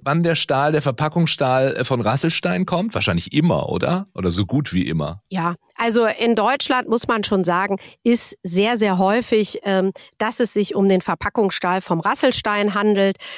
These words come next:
Speaker 2: Ähm, wir kennen natürlich auch unsere Kunden, wir kennen die Abfüller, die dahinter stehen. Und, ähm, wir reden jetzt immer ganz viel über die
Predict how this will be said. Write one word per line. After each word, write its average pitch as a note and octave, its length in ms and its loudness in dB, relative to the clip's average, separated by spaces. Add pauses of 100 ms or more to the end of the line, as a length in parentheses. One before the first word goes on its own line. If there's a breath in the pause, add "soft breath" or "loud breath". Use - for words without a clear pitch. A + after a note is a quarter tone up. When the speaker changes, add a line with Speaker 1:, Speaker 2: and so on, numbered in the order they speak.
(180 loud breath)
Speaker 2:
Ähm, G3 380 4
wir G#3+ 220 0
kennen A#3 320 0
natürlich A3 580 2
auch G3 220 0 (240 soft breath)
unsere F#3 320 -2
Kunden, B3 540 2
wir F#3 120 0
kennen A3 300 0
die F3 160 -2
Abfüller, G#3 540 0 (300 loud breath)
die A3 200 -4
dahinter G#3+ 580 0
stehen. G#3 480 2
Und, G3+ 380 2
ähm, G3 240 0 (320 loud breath)
wir G#3+ 180 2
reden C#4 220 2
jetzt B3 160 0
immer A#3+ 160 0
ganz B3 280 -4
viel C4+ 300 2
über A#3 200 2
die G3+ 180 -6